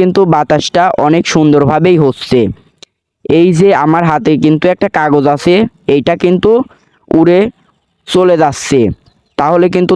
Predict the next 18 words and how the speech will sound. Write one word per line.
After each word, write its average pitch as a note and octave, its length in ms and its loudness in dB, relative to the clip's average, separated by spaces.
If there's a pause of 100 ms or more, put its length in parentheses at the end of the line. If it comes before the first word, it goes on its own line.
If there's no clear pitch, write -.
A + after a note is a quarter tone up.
তোমরা F3+ 200 0 (100)
বুঝতেই E3+ 420 0
পারছো F3 320 0 (520)
বাতাসটাও D3+ 580 -2
কিন্তু F#3 240 0 (300)
অনেকটাই E3 500 0
হচ্ছে। C#3 380 -2 (880)
তোমরা E3 260 2 (100)
যদি F3+ 200 0 (180)
এই D#3+ 160 2
ফ্যানটা F3 400 0
বানাতে D#3 420 -2
চাও F3 160 0 (300)
তাহলে E3 280 0 (100)
কিন্তু F#3 260 0 (280)
বানাতে D#3 400 0
পারো। C3 220 0 (840)
এই D#3+ 200 2